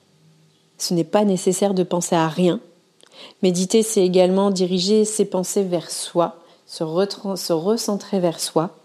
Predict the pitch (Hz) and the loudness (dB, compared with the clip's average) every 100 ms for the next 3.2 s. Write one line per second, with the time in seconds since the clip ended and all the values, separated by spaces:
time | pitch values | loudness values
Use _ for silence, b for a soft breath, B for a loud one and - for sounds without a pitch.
0 | B B B B _ _ _ _ 185 180 | B B B B _ _ _ _ 0 0
1 | 185 170 175 220 - _ _ _ 214 220 | 0 2 0 -2 -12 _ _ _ 0 4
2 | 214 202 190 190 - 196 190 175 170 170 | 4 4 2 -2 -2 2 2 2 0 0
3 | 156 | -2